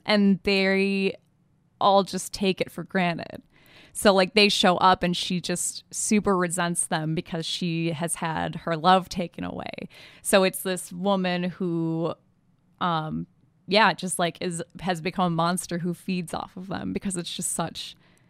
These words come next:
jealousy and envy. And I guarantee that that's something, like,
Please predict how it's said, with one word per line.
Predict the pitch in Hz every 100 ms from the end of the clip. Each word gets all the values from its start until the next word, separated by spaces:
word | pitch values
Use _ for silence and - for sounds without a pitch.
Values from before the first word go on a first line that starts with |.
| _
jealousy | - 175 170 165 - 160 170 180 -
and | 180
envy. | 175 175 175 - - 190 - _ _ -
And | 190 175 175 175 180 180 -
I | 185 190
guarantee | 180 - 190 233 254 254 392
that | 262
that's | 185 165
something, | - 180 180 180
like, | 175